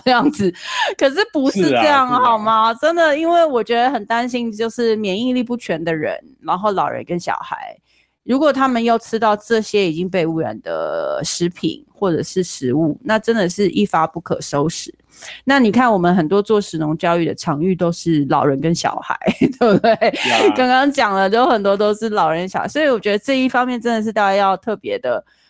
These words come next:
Speaker 1: 呃，去注意一下。就是我也不晓得台湾是不是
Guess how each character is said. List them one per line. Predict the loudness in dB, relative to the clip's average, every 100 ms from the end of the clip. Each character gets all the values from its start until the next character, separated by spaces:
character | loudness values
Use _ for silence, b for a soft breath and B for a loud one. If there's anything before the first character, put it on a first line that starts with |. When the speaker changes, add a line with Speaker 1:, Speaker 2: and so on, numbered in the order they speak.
| _
Speaker 1:
呃， | -2 0 0 0
去 | -4
注 | 0 0 2
意 | 2
一 | 0
下。 | 0 0 0 0
就 | -2 -4
是 | -4 0 2 4 2 2
我 | 0
也 | 0
不 | 0
晓 | 0
得 | 2
台 | 2
湾 | 2 0
是 | -2 -6
不 | -8
是 | -4 0 0